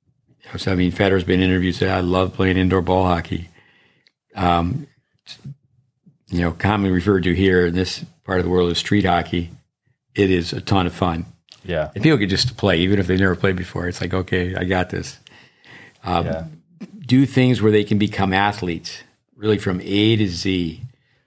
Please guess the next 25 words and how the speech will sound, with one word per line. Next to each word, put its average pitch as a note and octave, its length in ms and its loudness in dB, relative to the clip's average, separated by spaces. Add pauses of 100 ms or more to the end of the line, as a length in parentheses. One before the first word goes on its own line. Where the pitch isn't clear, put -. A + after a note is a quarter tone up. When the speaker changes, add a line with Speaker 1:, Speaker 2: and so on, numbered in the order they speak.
Speaker 1:
You F#2+ 100 -6
can F#2+ 120 0
incorporate A2 480 0
other F#2+ 220 2
sports. B2 480 -2
You F#2+ 100 -2
can, F2+ 320 -4 (360)
you C#3+ 100 -8
can A#2+ 80 2
have G2 280 2
kids - 260 -2
doing F2+ 220 0
footwork G2 500 0
drills, F#2 440 -2 (680)
um, E2+ 300 -6
but F#2+ 140 -4
they A#2 120 2
can G2+ 100 -2
be F#2+ 100 0
dribbling F2 320 0
basketballs. G2+ 800 2
They F#2 100 -2
can F2 140 -4
be, F2 240 -4 (300)
uh, - 260 -10